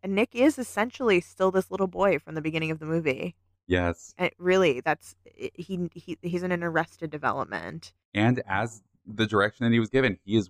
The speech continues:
Speaker 2: working hard to get what he wants in this world.
Speaker 1: Yes.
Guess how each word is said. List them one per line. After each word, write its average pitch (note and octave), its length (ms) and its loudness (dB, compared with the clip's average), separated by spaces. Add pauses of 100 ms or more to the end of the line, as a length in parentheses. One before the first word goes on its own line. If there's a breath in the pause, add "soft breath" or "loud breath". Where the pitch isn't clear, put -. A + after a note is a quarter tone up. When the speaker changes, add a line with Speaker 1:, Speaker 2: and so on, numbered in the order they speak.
Speaker 2:
working F#2+ 480 2
hard G2 360 0 (240)
to F2+ 40 2
get D#2+ 220 0
what F2 120 2
he F#2+ 60 2
wants A2+ 280 0
in D2 80 -6
this - 120 -8
world. - 280 -4 (480)
Speaker 1:
Yes. - 640 -4